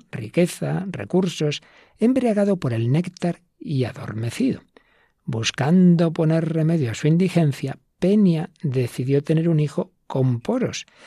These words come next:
y, echándose a su lado, concibió a Eros. ¿Qué vemos aquí? Pues que Eros nace de la pobreza, de la carencia, de la necesidad, del déficit, y busca saciarse de riqueza, belleza o poder.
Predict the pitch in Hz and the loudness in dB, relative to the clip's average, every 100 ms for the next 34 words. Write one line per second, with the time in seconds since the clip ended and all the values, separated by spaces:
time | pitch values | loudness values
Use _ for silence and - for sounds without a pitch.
0 | - _ _ 151 135 - 175 139 110 160 | -20 _ _ -2 0 2 2 2 0 0
1 | - 190 135 143 - 175 165 135 110 - | 0 0 0 -4 2 2 2 -2 -4 -8
2 | - 117 - - - 233 214 156 123 - | -10 -10 -8 -8 -2 2 2 2 -2 -8
3 | - - - - _ _ 160 - - - | -14 -20 -20 -20 _ _ -2 0 -2 -2
4 | - 277 220 160 180 - - _ _ - | 0 2 4 2 0 -6 -10 _ _ -2
5 | 143 180 - 202 _ _ _ - 113 98 | 0 0 -2 -6 _ _ _ -6 -6 -6
6 | - 107 135 160 - 135 - _ - 113 | -8 -6 -4 -4 -6 -14 -14 _ -10 -8
7 | 104 - 110 143 143 - 117 - _ _ | -6 -6 -2 0 0 -6 -12 -14 _ _
8 | 135 113 110 107 - 104 110 107 139 139 | -6 -4 -6 -8 -8 -8 -8 -4 -4 -4
9 | - _ - 113 98 104 147 147 127 - | -10 _ -14 -8 -8 -4 -4 -4 -8 -10
10 | 113 _ - 185 220 - 208 180 180 190 | -14 _ -2 0 2 0 -2 -2 -2 0
11 | 180 190 - 139 123 120 110 113 165 165 | -2 -4 -4 -2 -2 -2 -4 0 0 0
12 | 147 139 - _ _ _ _ _ - 135 | -4 -10 -12 _ _ _ _ _ -2 0
13 | 123 127 123 165 170 - _ _ - 110 | 2 0 0 -4 -6 -8 _ _ -8 -8
14 | 113 135 240 294 | -6 -4 -2 -2